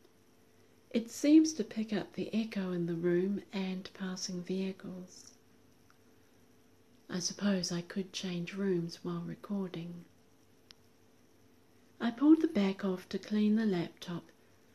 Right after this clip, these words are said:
and am thinking about taking off the motherboard to check the fan and a few other things, as per YouTube suggestions,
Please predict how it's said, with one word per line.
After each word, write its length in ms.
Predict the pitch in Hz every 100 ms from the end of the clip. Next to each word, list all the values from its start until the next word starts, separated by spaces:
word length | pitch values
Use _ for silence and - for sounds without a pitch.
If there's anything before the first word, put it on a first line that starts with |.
| _
and 220 | 180 190
am 160 | 190 180
thinking 480 | - 214 214 254 254
about 340 | 214 196 -
taking 480 | - 202 190 190 185 -
off 240 | 202 - -
the 100 | 185
motherboard 760 | 196 196 170 - 170 170 170 - - - - - - -
to 100 | -
check 360 | 196 - 233 -
the 80 | 254
fan 500 | - 185 180 180 -
and 220 | 208 208 202
a 20 |
few 320 | - 202 190 -
other 240 | 220 185
things, 640 | 175 - 165 165 170 - - - - - -
as 240 | 180 180 -
per 140 | 190
YouTube 680 | 170 165 170 165 - 165 165
suggestions, 1040 | - 165 - 220 202 - 143 151 170 -